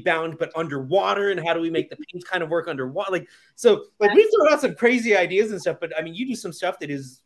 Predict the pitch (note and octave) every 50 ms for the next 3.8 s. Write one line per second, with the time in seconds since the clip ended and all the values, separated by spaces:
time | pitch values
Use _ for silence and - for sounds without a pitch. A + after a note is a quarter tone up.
0 | _ _ B2+ B2 _ B2+ D3 D#3+ F3 F3 D#3+ C3+ A#2 _ _ _ _ _ - -
1 | - C3 A#2+ C#3+ E3 F3 E3+ E3 C#3+ C#3 C3+ C3 B2 - - B2+ A#2 - - C#3
2 | D3+ C3 A2 A2+ C3 C3+ C3+ C#3+ C#3+ C#3 C#3 B2+ B2+ - E3+ D#3 D#3 D3+ D3 C#3
3 | C3+ B2+ C#3 D3+ D3+ D3 D3 - C#3 A#2+ B2+ B2+ B2+ A#2+ A#2+